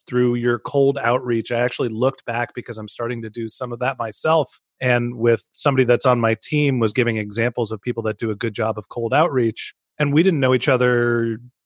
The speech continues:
six months ago. And now we've met each other, talked a couple of times, have bounced a bunch of ideas. And I consider you my informal, like, growth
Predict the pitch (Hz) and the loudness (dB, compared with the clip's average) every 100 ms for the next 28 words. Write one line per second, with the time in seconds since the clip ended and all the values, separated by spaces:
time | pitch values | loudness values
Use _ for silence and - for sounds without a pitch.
0 | - - 151 - 135 139 117 107 107 117 | -16 -4 -4 0 -2 -2 -2 -2 -4 -6
1 | 147 123 123 120 120 120 110 113 135 123 | -4 -2 0 2 2 0 -2 0 2 2
2 | 147 127 123 117 110 131 123 131 135 127 | 2 4 4 2 2 0 0 -2 -2 -2
3 | 120 127 123 123 113 - - 131 110 120 | 0 2 2 0 -4 -10 -4 -4 -2 -2
4 | 120 123 117 120 120 113 107 123 120 117 | -2 -2 -6 -4 -2 -2 -2 0 0 0
5 | 113 - 120 120 117 110 - - - - | -4 -10 -4 -2 -2 -4 -10 -20 -20 -14
6 | - 143 156 135 147 127 135 143 131 123 | -2 0 0 -2 0 0 2 2 2 2
7 | 123 120 139 143 131 120 - 127 123 120 | 2 2 -2 -6 -6 -6 -4 -2 0 0
8 | 120 117 113 - 123 113 110 - _ _ | 2 0 -2 -8 -6 -4 -4 -8 _ _
9 | 135 117 123 139 139 - - | -14 -6 2 4 4 0 -20